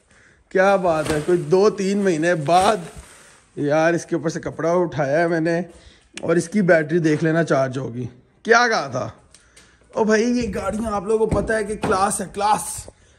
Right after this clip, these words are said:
अंदर से check करें। ओए होए होए। और माशाल्लाह यार, ये देखना start भी हो जाएगी। क्या बात है यार, interior, आय हाय हाय। यार, दिल को जो ना छू जाता है यार, ये interior।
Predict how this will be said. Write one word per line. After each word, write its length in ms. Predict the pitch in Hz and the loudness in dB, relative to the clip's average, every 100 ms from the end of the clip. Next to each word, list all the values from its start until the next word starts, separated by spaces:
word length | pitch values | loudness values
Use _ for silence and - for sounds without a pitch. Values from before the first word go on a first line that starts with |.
| - | -10
अंदर 240 | - 185 190 | -2 0 2
से 100 | 190 | 0
check 200 | 160 - | -2 -4
करें। 240 | 143 - - _ - - - | -8 -10 -14 _ -20 -8 2
ओए 220 | 170 170 | 6 6
होए 220 | 135 147 | 6 4
होए। 180 | 139 120 127 _ - - - - - - | 2 0 -4 _ -20 -20 -20 -20 -20 -16
और 140 | - 143 | -8 -4
माशाल्लाह 500 | 143 139 135 151 151 | 0 0 2 4 6
यार, 180 | 139 143 | 4 2
ये 60 | |
देखना 280 | 123 127 139 | 0 -2 -2
start 280 | 139 127 123 | -2 -2 -2
भी 100 | 123 | 0
हो 120 | 139 | 0
जाएगी। 340 | 120 120 113 123 - - - - - - _ _ _ _ - | 0 -2 -4 -6 -10 -20 -20 -20 -20 -20 _ _ _ _ -8
क्या 260 | 180 156 | -8 -6
बात 360 | 165 143 113 113 | -6 -6 -6 -8
है 60 | 139 | -8
यार, 220 | 131 - 208 | -8 -6 -4
interior, 640 | 202 214 208 214 240 - - | -2 -2 -4 -2 -4 -4 -2
आय 220 | 208 254 | 2 4
हाय 400 | 269 330 - - | 2 0 -6 -6
हाय। 240 | 247 640 494 - - - - | -6 -8 -8 -12 -14 -14 -10
यार, 220 | - 247 247 | -4 -2 -2
दिल 500 | 175 180 220 262 285 | -4 -8 -4 -2 -2
को 160 | 233 277 | -2 0
जो 160 | 247 | 0
ना 140 | 254 262 | 0 -2
छू 300 | - 214 269 | -4 -2 2
जाता 280 | 262 180 185 | 2 2 -2
है 60 | |
यार, 160 | 160 151 | -2 -2
ये 120 | 170 | -4
interior। 480 | 147 131 117 135 | -6 -8 -10 -10